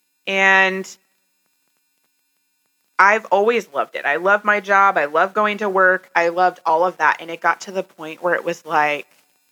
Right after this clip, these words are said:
I don't wanna go to work. I don't even wanna wake up and go into work. I don't wanna have anything to do with this <laughs> anymore. I can't do it anymore. It was just, I couldn't do it anymore. It almost put my fire out. And I was like, "I have to do something else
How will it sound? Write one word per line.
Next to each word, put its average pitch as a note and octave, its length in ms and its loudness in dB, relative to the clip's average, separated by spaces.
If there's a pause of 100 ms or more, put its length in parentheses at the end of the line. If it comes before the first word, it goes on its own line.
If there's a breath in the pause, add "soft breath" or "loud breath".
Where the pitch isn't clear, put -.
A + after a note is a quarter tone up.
(340)
I D#3 280 4
don't D#3 280 -4
wanna D#3+ 160 -8
go D3+ 100 -4
to D#3 60 -4
work. C#3+ 140 0
I D#3+ 80 0
don't D#3 180 -4
even D#3 160 -8
wanna D3+ 160 -6
wake D3 220 -6
up D3 160 -8
and D#3 100 -16
go C#3+ 120 -8
into C#3+ 120 -10
work. A#2 260 -4
I E3 100 -2
don't D3+ 280 -6
wanna D#3 140 -4
have D3+ 180 -8
anything D3 340 -12
to C#3+ 80 -18
do C#3+ 140 -16
with C3+ 140 -10
this - 220 -14
<laughs> - 40 -20
anymore. - 340 -14
I C#3+ 60 -8
can't D3 460 -14
do C#3+ 100 -8
it C3 80 -8
anymore. C#3 380 -12
It D#3 60 -8
was C3+ 200 -12
just, - 380 -8 (800)
I - 80 0
couldn't D#3+ 260 -2
do F3 100 4
it A3+ 80 6
anymore. C#3+ 380 -4 (1120)
It D4 120 0
almost F#3+ 260 2
put - 100 -8
my - 140 -10
fire E3 380 0
out. F3 220 4
And E3+ 100 -6
I E3 40 -2
was E3 100 -6
like, E3 200 -6
"I A3+ 160 6
have F#3 400 0
to G3+ 80 -4
do F#3 160 -2
something D#3+ 460 -10
else C#3+ 480 -6